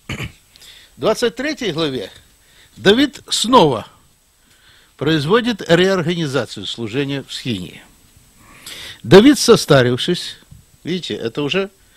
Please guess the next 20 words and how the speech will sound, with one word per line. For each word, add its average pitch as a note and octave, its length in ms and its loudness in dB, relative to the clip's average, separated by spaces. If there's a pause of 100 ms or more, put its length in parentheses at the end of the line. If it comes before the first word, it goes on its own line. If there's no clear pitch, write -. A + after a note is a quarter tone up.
(300)
позже, F#2 440 4 (640)
прошло A#3 640 2
где-то E3+ 340 -4
лет D#3 220 -4 (240)
тридцать, G2 400 -12
да, A3+ 240 -4 (1000)
с - 120 -10
этого A#2 260 -4
момента. G#2+ 520 -12 (100)
Давид, F3 540 2
состарившись B2+ 1000 -2 (840)
и G3 100 6
насытившись F#3+ 840 0
жизнью, C#3 640 -2
удивительно, D#3 480 -2
что B2+ 200 0
он C3+ 80 -2
умер C3+ 340 -6
в - 60 -8
семьдесят G#2 500 -6